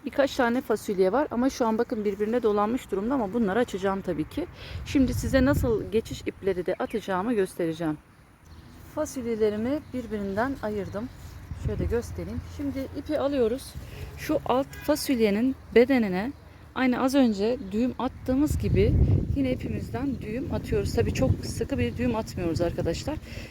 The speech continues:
Çünkü birazcık daha geliştiğinde, e, ip ona zarar verebilir. O yüzden biraz gevşek atıyoruz. Ve fasulyeye bağladığımız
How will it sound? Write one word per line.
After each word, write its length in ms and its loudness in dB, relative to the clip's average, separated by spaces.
Çünkü 260 0
birazcık 440 2
daha 180 0
geliştiğinde, 800 -2
e, 180 0
ip 340 -4
ona 300 0
zarar 520 2
verebilir. 760 -2
O 60 -2
yüzden 320 -2
biraz 240 0
gevşek 380 -4
atıyoruz. 560 0
Ve 240 4
fasulyeye 460 2
bağladığımız 600 0